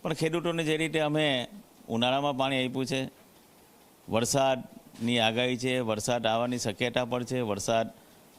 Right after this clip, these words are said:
અમુક અમુક જિલ્લામાં પડી રહ્યો છે દક્ષિણ ગુજરાતની અંદર. પણ આશા છે કે આ ત્રણ ચાર દિવસમાં આ વરસાદ પડશે અને વરસાદ ના પણ વરસે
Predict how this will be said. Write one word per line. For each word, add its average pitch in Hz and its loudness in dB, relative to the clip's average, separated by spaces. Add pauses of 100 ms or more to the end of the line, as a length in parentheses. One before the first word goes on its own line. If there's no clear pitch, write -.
(160)
અમુક 120 0
અમુક 123 0
જિલ્લામાં 117 0
પડી 117 2
રહ્યો 123 2
છે 127 -2
દક્ષિણ 117 -2
ગુજરાતની 123 0
અંદર. 123 0 (880)
પણ 156 2
આશા 160 4
છે 165 0
કે 151 0 (120)
આ 131 2
ત્રણ 139 0
ચાર 143 0
દિવસમાં 131 2
આ - 2
વરસાદ 110 0
પડશે 117 -2 (540)
અને 139 2 (160)
વરસાદ 127 0
ના 117 4
પણ 147 0
વરસે 131 0